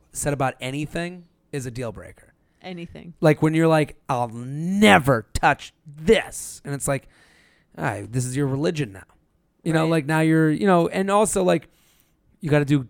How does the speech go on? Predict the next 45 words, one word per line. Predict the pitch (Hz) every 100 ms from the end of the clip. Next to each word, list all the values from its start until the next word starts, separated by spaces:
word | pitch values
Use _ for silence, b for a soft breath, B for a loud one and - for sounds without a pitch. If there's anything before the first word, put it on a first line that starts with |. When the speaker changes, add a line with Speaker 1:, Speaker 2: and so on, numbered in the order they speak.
| _
Speaker 1:
trips | - 156 147 - - 156
now. | 147 143
I | 143
gotta | 135 135
go |
to | 139
a |
fucking | 127 135 135
cabin. | 120 131 131 139 139 135 _
This | 170
is | 156
the |
Northeast. | 165 170 160 165 143
I |
gotta | 131 131
go, |
Speaker 2:
Okay, | 160 202
gotta | 190 185
Speaker 1:
can't | 175
even | 185
Speaker 2:
drive | 151 143
Speaker 1:
do | 143 143
a |
Speaker 2:
somewhere. | 135 127 123
Speaker 1:
warm | 147 147
weather | 139 143 147
trip | - 151 -
in | 143
the | 123
su-, | - 147
in | 143
the, | 127
in | 127 127
the | 123
winter. | 127 190 175
Speaker 2:
Yeah, | 185 190
I | 202
like | 240 269
traveling | - 190 185 170 156
too | - 160
much. | 151 151 -
That | -
would |
be | 185
tough. | - - -